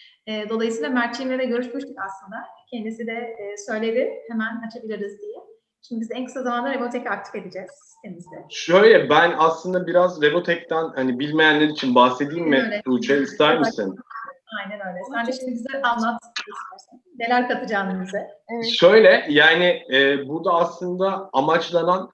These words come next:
Speaker 2: kullanıcıyı olabildiğince hızlı bir şekilde aslında alışverişe yönlendirmek, sepete yönlendirmek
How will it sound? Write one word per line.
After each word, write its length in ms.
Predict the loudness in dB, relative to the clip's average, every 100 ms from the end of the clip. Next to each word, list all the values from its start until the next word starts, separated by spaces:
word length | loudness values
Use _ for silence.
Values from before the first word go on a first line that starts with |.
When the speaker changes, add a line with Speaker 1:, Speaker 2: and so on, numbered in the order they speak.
| -6
Speaker 2:
kullanıcıyı 680 | 2 4 4 0 0 0 -2
olabildiğince 760 | 4 6 6 2 -4 -2 0 0
hızlı 340 | 0 -4 -6
bir 40 |
şekilde 440 | -4 -4 -4 -2 0
aslında 440 | -2 -4 -6 -8 -10 _
alışverişe 520 | 2 4 4 4 6
yönlendirmek, 640 | 6 6 6 4 4 2 2
sepete 340 | 0 4 6
yönlendirmek 720 | 8 6 2 0 0 0 -2